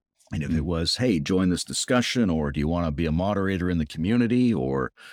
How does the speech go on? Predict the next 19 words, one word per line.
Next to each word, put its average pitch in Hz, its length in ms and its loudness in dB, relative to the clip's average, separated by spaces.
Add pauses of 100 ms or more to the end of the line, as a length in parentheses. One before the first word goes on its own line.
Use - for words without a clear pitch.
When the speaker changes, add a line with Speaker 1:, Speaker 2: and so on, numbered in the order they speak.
(240)
Speaker 1:
"Hey, 113 120 2
write 82 280 0
a 71 40 -2
paper 87 400 -4
for 71 160 -4
this," 117 400 2
or, 60 380 -2
"Come 104 300 2
to 92 80 0
the 67 280 -2
conference," 117 800 2 (600)
I 71 120 -4
just 73 200 -4
started 80 480 -2
to 73 420 0 (160)
take - 220 -2
up 90 120 -4
those 69 320 -2
challenges - 720 -6